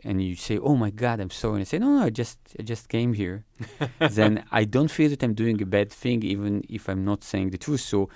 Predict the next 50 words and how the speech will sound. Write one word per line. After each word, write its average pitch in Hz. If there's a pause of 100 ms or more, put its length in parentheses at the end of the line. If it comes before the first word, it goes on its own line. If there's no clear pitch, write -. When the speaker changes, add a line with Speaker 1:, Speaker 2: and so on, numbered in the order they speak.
(320)
Speaker 1:
I, - (100)
I, 101 (360)
I -
think 151
that 131
many 123
times 113
I -
wouldn't 110
even 104
register 104
it. -
Like, 98
I -
wouldn't 123
say, 101
"Oh, 101
now 101
I'm 101
gonna 95
say -
something 95
that 85
is 87
not 95
true." 92
Speaker 2:
O-, 113
okay. 101
Speaker 1:
It's 104
just, -
for -
me, 151
like, 101
the 104
subtext -
saying, 107 (560)
"Uh, 127 (180)
everything's, 139
uh, 117
okay, 120
you 92
know, 123
you're 123
a 151
nice 139
guy. 120
Speaker 2:
Yeah, 113
yeah. 113
Speaker 1:
Don't 143
worry." 147